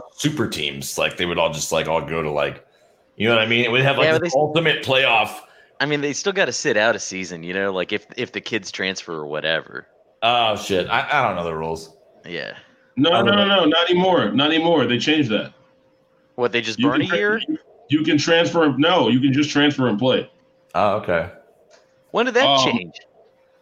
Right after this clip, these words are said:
Speaker 3: It's very recently, um, last year or two.
Speaker 2: Wow.
Speaker 3: There may be some, there may be some things that have to happen. Like, maybe your coach has to leave. I'm not sure,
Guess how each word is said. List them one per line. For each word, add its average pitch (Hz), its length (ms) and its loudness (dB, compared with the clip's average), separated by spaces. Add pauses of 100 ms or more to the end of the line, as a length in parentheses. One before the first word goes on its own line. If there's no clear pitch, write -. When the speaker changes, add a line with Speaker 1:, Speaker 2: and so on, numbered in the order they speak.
(140)
Speaker 3:
It's 120 240 -2
very 196 400 2
recently, 131 680 2
um, 110 760 0
last 147 360 2
year 135 360 0
or 117 40 2
two. 104 280 -4 (1120)
Speaker 2:
Wow. - 480 -14 (960)
Speaker 3:
There 160 200 2
may 196 600 4
be 170 300 4
some, 151 600 4
there 131 140 2
may 131 360 4
be 147 200 4
some 131 360 -2 (140)
things 131 200 4
that 107 140 0
have 113 240 0
to - 100 -8
happen. 104 460 0 (220)
Like, 117 140 0
maybe 127 280 2
your 123 160 2
coach 131 220 2
has 131 200 2
to 127 80 -2
leave. 131 380 4
I'm 120 160 2
not 113 180 0
sure, 120 260 -2